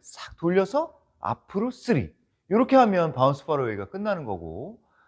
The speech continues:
그 다음에 오른발이 또 한 번 앞으로 가세요. 원. 자, 이 다음에 왼발이 나갑니다. 또 전진. 헌데 여기서 나가시면서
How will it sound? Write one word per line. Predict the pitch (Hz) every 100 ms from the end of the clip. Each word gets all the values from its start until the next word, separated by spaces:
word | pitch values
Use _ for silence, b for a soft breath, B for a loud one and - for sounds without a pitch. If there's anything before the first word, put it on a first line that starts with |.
| _
그 | -
다음에 | 214 214 226
오른발이 | 170 135 175 185 180 170
또 | 247
한 | 233
번 | 196
앞으로 | 107 - 104
가세요. | 82 - - 104
원. | 127 127 78 _ _ _ _ _ _ _
자, | - 95 135 226 b b b
이 | 190 240
다음에 | 156 180 214 240
왼발이 | 156 147 170 214 233 214
나갑니다. | 127 160 175 127
또 | - 160
전진. | 131 131 123 202 _ _ _ -
헌데 | 277 294 320 - _ _
여기서 | 160 180 233
나가시면서 | 170 147 196 214 208 202 190 277 349 349